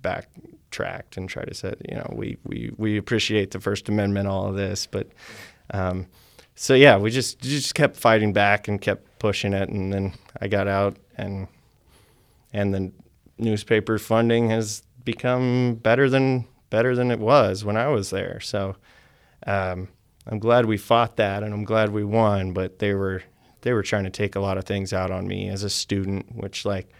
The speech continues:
I get that. I was a, I was a grad student at the time, and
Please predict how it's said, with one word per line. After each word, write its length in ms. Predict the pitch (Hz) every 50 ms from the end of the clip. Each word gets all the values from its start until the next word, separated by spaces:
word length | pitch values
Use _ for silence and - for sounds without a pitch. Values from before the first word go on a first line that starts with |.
| _ - - _ _ _
I 180 | - 131 147 135
get 360 | 104 - 117 120 120 120 -
that. 300 | 127 123 123 120 120 110
I 100 | 110 123
was 160 | 123 113 107
a, 160 | 104 95 - - -
I 100 | 151 165
was 140 | 139 107
a 40 | 104
grad 340 | 92 104 101 104 107 107 101
student 340 | - - - 113 107 104 104
at 120 | 98 -
the 60 | 107 -
time, 640 | - - 107 101 101 101 98 98 98 98 98 95 - - _ _ _ - - - _ _ _ -
and 500 | - 101 101 98 95 98 95 95 90